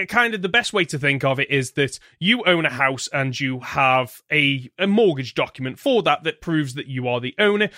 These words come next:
So one way that N F Ts could be used by that is that you, you buy a house, it's like, okay, here's your digital proof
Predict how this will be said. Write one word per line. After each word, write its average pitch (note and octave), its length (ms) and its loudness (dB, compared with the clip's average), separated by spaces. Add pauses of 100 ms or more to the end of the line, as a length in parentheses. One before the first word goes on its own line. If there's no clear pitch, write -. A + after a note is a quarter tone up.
So - 160 -2
one G#3 280 0
way D3+ 180 2
that C#3 180 -6
N D#3+ 100 2
F C#3 160 -4
Ts C3 380 -4
could C#3 400 -2 (580)
be F3+ 80 -2
used F3+ 540 -2
by C#3+ 240 4
that C3+ 260 2
is C3+ 220 -2
that C#3+ 240 -2
you, D3 240 -4
you D3+ 280 -4
buy A#3+ 260 4
a F3+ 60 4
house, C#3+ 320 2
it's C3 140 -12
like, E3+ 120 0
okay, F3 260 2
here's A3+ 340 0
your F3 100 2
digital G#3 460 -2
proof C#3+ 320 -2